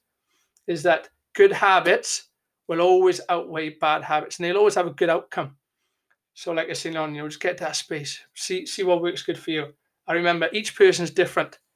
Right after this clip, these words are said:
So don't ask someone else, "Oh, what's your habits? What's your goals?" You know, because your goal will be different to someone else's. So understand that. So one habit per day, one habit per week that you're gonna do. Start today, start tomorrow.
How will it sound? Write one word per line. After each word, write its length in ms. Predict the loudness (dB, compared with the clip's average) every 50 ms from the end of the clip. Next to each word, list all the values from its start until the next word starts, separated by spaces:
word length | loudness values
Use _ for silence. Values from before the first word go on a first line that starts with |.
| -20 -20 -20 _ _ _ _
So 640 | -10 -6 -2 0 0 0 0 0 -2 -4 -6 -6 -10 _ _ _ 2
don't 220 | 2 4 4 4
ask 220 | 2 2 0 0
someone 200 | -2 -2 -2 0
else, 200 | -2 -2 -4 -4
"Oh, 100 | -6 -6
what's 220 | -4 -4 -4 -4 -4
your 140 | -4 -2 0
habits? 400 | 0 -2 -2 -4 -8 -10 -8 -10
What's 160 | -10 -6 -4
your 160 | -2 -2 -2
goals?" 360 | -2 -4 -6 -6 -8 -12 -20 _ _ _ _ _ _ _ _ _ _ -12
You 80 | -10
know, 40 | -8
because 260 | -2 0 0 0 2
your 240 | 2 2 4 4 2
goal 200 | 2 2 2 4
will 100 | 4 4
be 100 | 2 0
different 300 | -4 -4 -4 -4 -6 -12
to 60 | -12 -10
someone 220 | -8 -6 -4 -2
else's. 300 | -4 -4 -4 -6 -10 -6
So 100 | -4 -4
understand 500 | -4 -4 -6 -6 -2 -2 -2 0 0 -2
that. 160 | -2 -2 -2
So 340 | 0 2 2 2 2 0 -6 _ _ _ _ _ _ _ _ _ _ _
one 380 | 0 4 6 6 6 6 4 0
habit 540 | -4 -2 0 2 4 4 4 2 -2 -6 -6
per 240 | -4 -2 0 0
day, 360 | 0 -2 -2 -2 -2 -2 -6 _ _ _ _ _ _ _ _ _ _ _ _ _ _ _ _ _ _ _ _ _ _ _ _
one 280 | -4 0 0 0 0
habit 420 | -2 -4 -4 -4 -4 -6 -10 -12 _
per 240 | -8 -6 -6 -6 -6
week 380 | -8 -10 -12 -12 -14 _ _ _ _ _ _ -4
that 140 | -4 -4 -2
you're 80 | 0
gonna 160 | 2 2 2 2
do. 200 | 2 2 0 0
Start 320 | 2 4 4 4 4 2
today, 360 | -2 -2 -2 -2 -2 -2 -8 _
start 380 | -18 -10 -4 -2 -2 -2 -2 -6
tomorrow. 440 | -6 0 2 2 2 2 0 -4